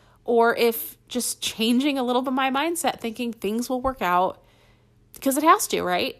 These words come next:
Everything has to get better. And that's one thing a good friend of mine said to me a few weeks ago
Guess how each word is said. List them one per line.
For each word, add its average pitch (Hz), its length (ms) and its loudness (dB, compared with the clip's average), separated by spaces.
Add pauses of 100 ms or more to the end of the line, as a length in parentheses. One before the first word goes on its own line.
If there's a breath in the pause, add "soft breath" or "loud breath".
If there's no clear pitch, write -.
Everything 302 720 0 (220)
has - 440 4
to 233 100 -4
get 220 160 -2
better. - 400 -4 (480 soft breath)
And 202 140 -4
that's 254 220 0
one 285 120 -2
thing 254 160 -4
a 196 80 -2
good 214 200 -2
friend 220 200 -2
of 214 80 -4
mine 202 220 -4
said 196 240 -6
to - 120 -12
me 196 120 -4
a 190 60 -6
few 190 180 -8
weeks 190 240 -10
ago 175 380 -6